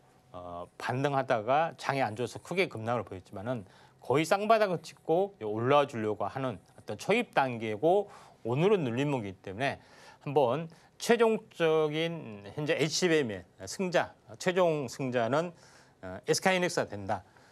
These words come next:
물론 삼성전자는 되겠지만은 아직까지는 에이치비엠에서, 어, 기술적 우위를 차지하지 못하고 있기 때문에 여전히 대장주는 에스케이 하이닉스다, 이렇게 보시면 될 것 같습니다.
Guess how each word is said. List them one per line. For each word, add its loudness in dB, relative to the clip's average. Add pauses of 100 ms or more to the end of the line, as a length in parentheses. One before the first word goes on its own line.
(180)
물론 4
삼성전자는 4
되겠지만은 -6
아직까지는 2 (300)
에이치비엠에서, 0
어, -4
기술적 0
우위를 0 (140)
차지하지 0
못하고 -2
있기 -14
때문에 -6 (560)
여전히 4
대장주는 0
에스케이 -6
하이닉스다, -6
이렇게 -2
보시면 -8
될 -6
것 -12
같습니다. -8